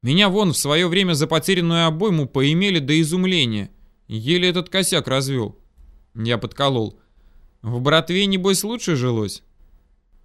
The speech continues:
Но Орехов шутку не принял и ответил серьёзно. "Жилось лучше, но вот умиралось гораздо чаще. А сейчас пусть бабла и поменьше, зато жизнь спокойнее". "Да, это ты точно заметил". "Угу.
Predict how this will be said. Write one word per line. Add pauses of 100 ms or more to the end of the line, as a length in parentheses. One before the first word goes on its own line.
Но
Орехов
шутку
не
принял
и
ответил
серьёзно. (580)
"Жилось
лучше, (540)
но
вот
умиралось
гораздо
чаще. (680)
А
сейчас
пусть
бабла
и
поменьше,
зато
жизнь
спокойнее". (800)
"Да, (140)
это
ты
точно
заметил". (400)
"Угу.